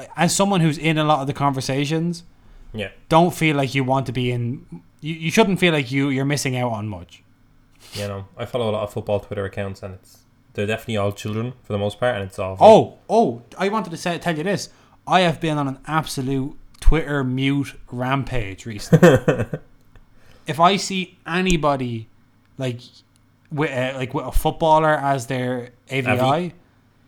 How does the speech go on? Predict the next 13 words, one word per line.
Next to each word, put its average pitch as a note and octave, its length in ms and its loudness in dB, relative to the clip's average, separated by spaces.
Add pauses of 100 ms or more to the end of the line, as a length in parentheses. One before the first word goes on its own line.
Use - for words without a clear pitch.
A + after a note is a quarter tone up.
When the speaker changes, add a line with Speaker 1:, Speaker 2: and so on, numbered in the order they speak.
(140)
Speaker 1:
yeah, C#3 380 -2 (120)
or C3 460 0
if A#2 100 -8
I C3+ 120 -2
see, C#3+ 280 -4
like, C3 260 -4
uh, A#2+ 360 -6 (1000)
anybody C3+ 460 -2
saying, B2+ 380 -6
like, A2+ 340 -8 (580)
Penaldo, C3 880 -2 (1200)
like, A#2+ 440 -8 (180)
Pessi, C3 720 0